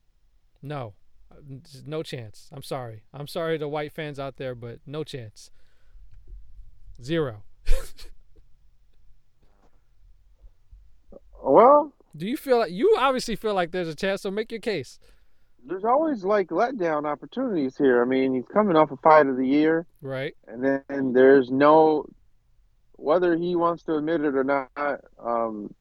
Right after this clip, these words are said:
Speaker 2: this, this fight just doesn't have the cachet as the Wilder fights, you know?
Speaker 1: Right.
Speaker 2: So, Fury's not one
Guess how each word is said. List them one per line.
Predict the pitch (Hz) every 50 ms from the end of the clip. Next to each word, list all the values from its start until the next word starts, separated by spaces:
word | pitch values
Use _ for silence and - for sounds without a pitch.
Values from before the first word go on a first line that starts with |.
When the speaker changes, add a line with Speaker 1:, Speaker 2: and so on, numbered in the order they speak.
| _ _
Speaker 2:
this, | 113 120 139 143 - - - - - - -
this | - 117 131 - - - - _ _
fight | - 147 143 131 123
just | 131 131 123
doesn't | 135 135 131 127 135
have | 131 120 117
the | 110
cachet | - - 127 120 117 - 139 135 127
as | 123 110
the | 113 117
Wilder | 120 139 156 147 120 107
fights, | - 120 107 107 101 - _
you | 120
know? | 117 127
Speaker 1:
Right. | 127 127 147 - _ _ _ _ _ _ _ _ _ _ _ _ _
Speaker 2:
So, | _ - 127 120 117 113 113 113 113 - _ _ _ _ _ _ _ _ _ _ _ _ _ _ _ _ _ _ _ _ _ _ _ _ _ _ _ _ _ _ _ _ _ _ _ _ _ _ _
Fury's | 147 160 160 151 147 139
not | 147 147 143 139 127
one | 131 139 143 139 139 135 135